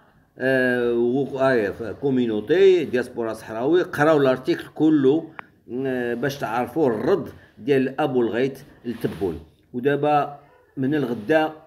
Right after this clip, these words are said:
اش غيقول هاد تبون، اش غيدير؟ الا جينا نسمعوا الهضره ديال ت-، بن زديره، قال ليه، قال ليه، قال ليه: "شتي ب-، شتي لا تبون عيط على سوريا"،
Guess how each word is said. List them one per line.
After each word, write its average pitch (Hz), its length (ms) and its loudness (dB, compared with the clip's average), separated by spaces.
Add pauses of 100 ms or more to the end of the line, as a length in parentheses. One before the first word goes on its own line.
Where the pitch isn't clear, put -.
(120)
اش 147 160 -4
غيقول 120 420 2
هاد 127 200 0
تبون، 156 280 -2
اش 156 140 -2
غيدير؟ 151 440 4 (360)
الا 143 180 2
جينا 151 260 2
نسمعوا 147 340 -2
الهضره 139 340 2
ديال 135 260 0
ت-، 147 100 -2
بن 139 240 -2
زديره، 190 580 0 (420)
قال 170 120 4
ليه، 143 360 4
قال 165 120 0
ليه، 165 240 4 (360)
قال 175 120 4
ليه: 165 120 2
"شتي 190 420 -2 (380)
ب-، 160 720 2
شتي 196 360 -4
لا 165 580 6
تبون 165 540 0 (920)
عيط 165 380 4
على 160 200 -2
سوريا"، 226 400 -2